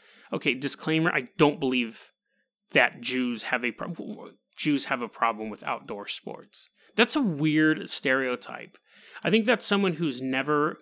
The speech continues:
met Jewish person. Don't they, they have Olympic teams? Act-, actually, I know they have Olympics teams because one of them got shot up in Munich. But anyway, so, so according to him,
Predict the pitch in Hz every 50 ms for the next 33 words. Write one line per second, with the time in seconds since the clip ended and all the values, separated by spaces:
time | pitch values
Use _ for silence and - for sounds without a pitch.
0 | - 151 135 131 120 110 107 - - - - - - _ _ _ _ _ _ _
1 | _ _ _ _ _ _ _ _ _ _ _ _ - 135 - 147 165 190 190 -
2 | - 196 185 175 - 180 147 165 - - 196 233 262 254 285 277 233 196 - -
3 | - - 254 185 156 196 185 208 269 254 233 180 156 170 196 208 - 233 175 -
4 | - - - - 190 233 240 147 - - - - - 233 240 - - 269 - -
5 | 294 285 262 262 302 302 277 208 165 139 131 135 135 - 170 - - - - -
6 | 208 233 240 - - 214 196 202 214 233 247 240 220 220 214 202 196 - - -
7 | - - - 233 233 226 233 269 294 226 - - - _ _ - _ - 240 220
8 | 220 214 240 277 339 381 370 - - - - - _ _ _ _ _ - 151 156
9 | 156 151 131 120 117 - - 127 113 104 - - - - - - - 117 113 -
10 | - 175 185 208 220 240 226 - - 262 208 202 269 233 139 117 -